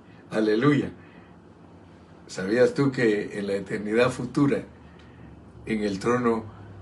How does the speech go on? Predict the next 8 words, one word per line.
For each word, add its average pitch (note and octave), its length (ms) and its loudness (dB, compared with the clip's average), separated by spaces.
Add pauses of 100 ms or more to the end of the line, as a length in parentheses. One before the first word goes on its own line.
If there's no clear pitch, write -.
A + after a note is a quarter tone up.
(1400)
va G#2+ 80 2
a - 20 4
haber A2 220 4
una A2+ 240 2
expresión G#2 760 -6 (960)
para F#2+ 280 -2
otras A2+ 540 -2
edades, G2 600 -4